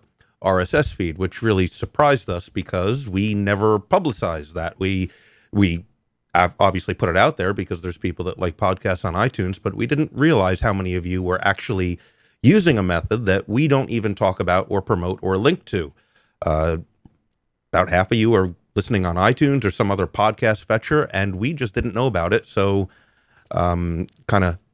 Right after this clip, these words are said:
made the decision that we should be using that R S S feed in other ways. So, um, what you're going to be able to do effective,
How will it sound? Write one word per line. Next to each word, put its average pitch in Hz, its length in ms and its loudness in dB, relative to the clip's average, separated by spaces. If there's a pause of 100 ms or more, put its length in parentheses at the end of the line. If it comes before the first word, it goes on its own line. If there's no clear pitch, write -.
made 107 220 2
the 104 80 -2
decision 127 420 0
that 95 140 -2
we 101 100 0
should 95 260 -4
be 98 300 0 (960)
using 127 380 4
that 90 200 -4
R 90 160 2
S 85 160 -4
S 90 200 -4
feed 92 280 -2
in 120 280 2
other 104 260 4
ways. 95 380 0
So, 92 340 -4 (480)
um, 85 460 0
what 117 340 2
you're 123 200 0
going 156 260 0
to 143 100 -4
be 123 160 0
able 120 160 -2
to 107 80 0
do 131 160 4
effective, 101 480 -2